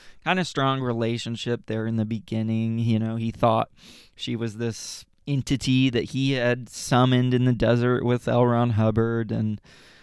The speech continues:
you know, it's strange.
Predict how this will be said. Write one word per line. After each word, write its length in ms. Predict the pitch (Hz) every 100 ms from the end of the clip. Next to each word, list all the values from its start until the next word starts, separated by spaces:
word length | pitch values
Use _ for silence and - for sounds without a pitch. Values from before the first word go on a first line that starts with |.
| - - - _ _
you 200 | - 190
know, 520 | 160 117 117 120 120 - _ _ _ - -
it's 380 | 95 147 180
strange. 920 | - - 127 117 120 120 127 - -